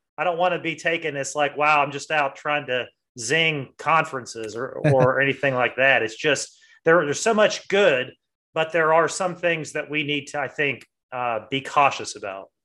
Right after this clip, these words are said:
Speaker 2: Well, I would definitely agree with you that, yeah, we're not here to bash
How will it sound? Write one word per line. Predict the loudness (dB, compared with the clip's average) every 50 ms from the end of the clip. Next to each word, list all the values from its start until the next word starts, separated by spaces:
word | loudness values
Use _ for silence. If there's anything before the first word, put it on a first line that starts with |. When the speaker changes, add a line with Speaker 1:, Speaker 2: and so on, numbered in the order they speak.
| _ _ _ _ _ _ _ _ _ _ _ _ _ _ _ _
Speaker 2:
Well, | 4 6
I | 6
would | 8 8
definitely | 6 6 6 8 8 8 8 8 8
agree | 6 4 4 6 6 8 8 8
with | 8 8
you | 8 6 6 6
that, | 6 4 4 4
yeah, | 4 6 6 6
we're | 6 4 6 6 6 8
not | 8 6 6 6
here | 6 6 6 6 4 4
to | 4 2 2
bash | 2 0 0 0 2 4 6 6 4 4 2 -2 -4 -6 -8